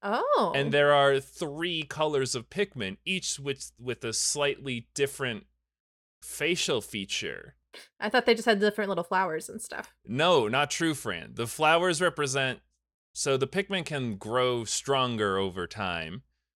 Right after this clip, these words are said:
Speaker 2: by drinking sap. And so if you have a Pikmin that's just a leaf head, then it
Speaker 1: Uh-huh.
Speaker 2: is, then they are, uh, they are rookie level. They're just babies. But if they drink,
Speaker 1: Okay.
Speaker 2: if they drink some sap,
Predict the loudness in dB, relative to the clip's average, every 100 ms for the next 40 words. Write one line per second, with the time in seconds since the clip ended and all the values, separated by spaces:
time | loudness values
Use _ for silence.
0 | _ 0 0 0 -4 -4 -2 0 0 0
1 | -4 -12 _ _ _ _ _ _ _ -6
2 | -2 0 2 2 0 -2 -6 -4 -6 -4
3 | -4 0 4 4 2 -2 -6 -8 -6 -6
4 | -4 -2 -2 -2 -4 -4 -4 -4 -4 -4
5 | -6 -4 -2 -4 -8 -18 _ _ -6 -2
6 | 0 -2 -2 -2 0 -2 -4 -12 -6 -4
7 | 0 2 2 2 0 -2 -6 _ -14 -12
8 | -12 -18 _ 0 0 0 -6 -14 -6 -6
9 | -4 -4 -2 -2 -2 -8 -12 _ _ _
10 | -8 -6 -6 -8 -4 -4 -4 -8 -8 -10
11 | -10 _ _ -4 -2 -2 -2 -2 -2 0
12 | 2 2 0 -6 -4 -4 -2 -2 -2 -2
13 | 0 2 2 2 -2